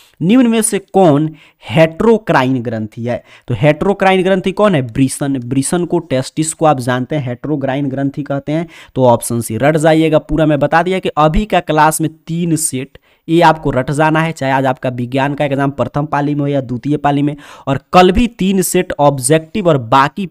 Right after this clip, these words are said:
पूरा फिजिक्स, केमिस्ट्री, बायो का रिवीजन किए थे। जब क्लास खत्म होगा तो यहाँ पे लिंक आएगा या सब्सक्राइब करके भी जाकर आप देख सकते हैं, तो ध्यान से देखते चलिए।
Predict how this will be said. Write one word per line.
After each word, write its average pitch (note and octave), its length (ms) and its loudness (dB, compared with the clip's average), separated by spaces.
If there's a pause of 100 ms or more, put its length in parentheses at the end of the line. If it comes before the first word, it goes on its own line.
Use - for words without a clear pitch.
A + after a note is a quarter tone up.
(100)
पूरा G#3 300 4 (100)
फिजिक्स, D#3 380 -4
केमिस्ट्री, C#3 400 -4
बायो B2 220 0
का C3+ 100 -6
रिवीजन B2 320 -4
किए C#3+ 160 -8
थे। D#3+ 80 -4
जब D#3 180 -2
क्लास C3+ 340 2
खत्म D3 280 -6
होगा C3+ 240 -4 (260)
तो C3+ 60 -4
यहाँ C#3+ 260 2
पे D3+ 120 -2
लिंक D#3+ 280 0
आएगा D#3+ 200 2
या E3 120 2
सब्सक्राइब C#3+ 520 -4
करके D3 240 -6
भी C#3 100 -2
जाकर B2 300 -4
आप A#2 180 -6
देख G#2+ 160 -4
सकते - 280 -10
हैं, G#2 60 -6
तो G#2 80 -8
ध्यान C#3+ 260 -2
से C#3+ 140 -6
देखते A#2+ 300 -8
चलिए। A2 320 -14